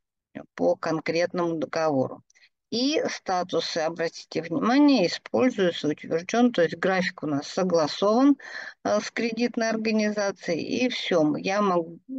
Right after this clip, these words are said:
спать спокойно, у меня вся информация заполнена правильно, и в этом случае у меня, э,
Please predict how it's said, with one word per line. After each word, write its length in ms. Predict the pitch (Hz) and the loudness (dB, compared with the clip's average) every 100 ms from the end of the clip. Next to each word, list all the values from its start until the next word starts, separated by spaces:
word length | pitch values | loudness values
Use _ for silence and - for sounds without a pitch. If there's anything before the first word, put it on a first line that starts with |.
| 254 | -8
спать 340 | - - 180 170 | -8 -2 -2 -2
спокойно, 560 | - - - 277 254 | -4 -2 4 6 8
у 80 | 202 | 6
меня 200 | 185 175 | 4 2
вся 340 | 180 - 180 156 | 0 -2 0 2
информация 880 | 156 - - 208 247 - - 196 185 - - - | 0 -2 0 2 0 -2 -4 -4 -6 -12 -14 -6
заполнена 800 | 175 185 202 214 185 170 165 160 | -2 2 2 4 4 4 4 2
правильно, 640 | 165 170 151 151 202 254 285 - 262 - - | 0 -2 0 0 2 2 0 -4 -16 -16 -8
и 260 | - 240 | -4 -2
в 140 | 202 214 | 0 -2
этом 340 | 220 185 175 | -2 -2 -4
случае 680 | 180 - 220 226 - 277 285 - - - | -4 -2 -2 -2 -4 -4 -4 -8 -14 -4
у 100 | 202 | 0
меня, 1000 | 214 220 214 185 175 101 110 135 - | 2 2 0 0 -2 -4 -2 -2 -2
э, 40 | - | -6